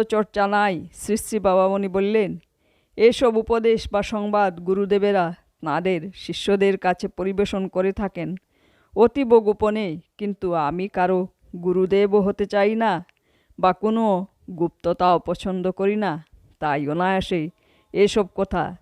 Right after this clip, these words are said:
তোমাদের কাছে এক নিঃশ্বাসে বলে দিলাম। তোমরা আমার কথায় নেচো না। উপযুক্ত গুরুর কাছ থেকে উপযুক্ত উপদেশ নিয়ে তারপরে কাজে লেগে যেও।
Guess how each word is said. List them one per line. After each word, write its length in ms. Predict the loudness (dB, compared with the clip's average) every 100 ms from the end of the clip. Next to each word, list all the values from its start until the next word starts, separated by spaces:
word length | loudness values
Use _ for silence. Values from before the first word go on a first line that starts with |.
| _
তোমাদের 460 | -2 0 2 0 0
কাছে 340 | -4 -2 -6 -6 -10 _ _ -2
এক 260 | 2 2 0
নিঃশ্বাসে 540 | -4 -6 -4 -6 -4 -4
বলে 300 | -2 -2 0
দিলাম। 340 | 0 0 0 -4 -14 _ _ _ -10
তোমরা 520 | -4 0 2 4 4
আমার 280 | 2 0 -2 -6 -10
কথায় 460 | -8 -4 -4 -4 -10 _ _ _ _ _
নেচো 380 | -6 -4 -2 -2
না। 180 | -2 -4 -8 -20 _ -20 _ _ _ _
উপযুক্ত 560 | -12 -2 0 2 0 -4
গুরুর 400 | -2 0 0 0
কাছ 280 | 0 0 0 -6
থেকে 400 | -10 -4 -4 -6 _ _ _ _
উপযুক্ত 600 | -4 2 4 4 -2 -4 -2 -2 -6 -10
উপদেশ 600 | -8 -2 0 0 -2 -2
নিয়ে 300 | -2 0 -2 -4 -10 _ _ _ _ -8
তারপরে 520 | -2 -2 -2 0 0
কাজে 320 | 2 2 4 2
লেগে 280 | 2 2 2
যেও। 420 | 4 4 2